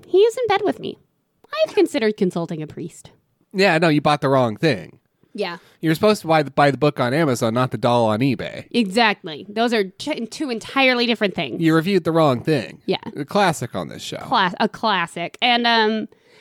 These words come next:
Speaker 1: and that's just a, a cherry on top of my new hobby that I'm gonna pick up.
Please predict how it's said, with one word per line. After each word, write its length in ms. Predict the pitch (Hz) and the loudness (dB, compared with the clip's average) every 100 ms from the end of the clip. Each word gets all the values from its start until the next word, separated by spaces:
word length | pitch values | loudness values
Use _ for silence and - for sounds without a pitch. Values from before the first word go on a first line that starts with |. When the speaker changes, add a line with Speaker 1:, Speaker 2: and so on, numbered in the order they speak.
| - | 0
Speaker 1:
and 120 | 269 | 2
that's 240 | 311 349 285 - 262 | 4 2 -2 -10 -4
just 260 | 359 370 | -2 0
a, 100 | 415 302 294 | -2 -2 -4
a 100 | 262 | -4
cherry 420 | - 320 330 302 | 0 0 2 0
on 120 | 277 | -2
top 240 | - 262 254 | 0 -2 0
of 100 | 226 | 0
my 200 | 226 226 | 2 2
new 300 | 226 233 220 | 2 2 2
hobby 380 | 220 190 175 170 | 2 2 0 0
that 120 | 180 | 0
I'm 120 | 180 | 0
gonna 220 | 180 175 | 0 -2
pick 220 | 165 170 | -4 -8
up. 300 | 156 147 - | -8 -10 -14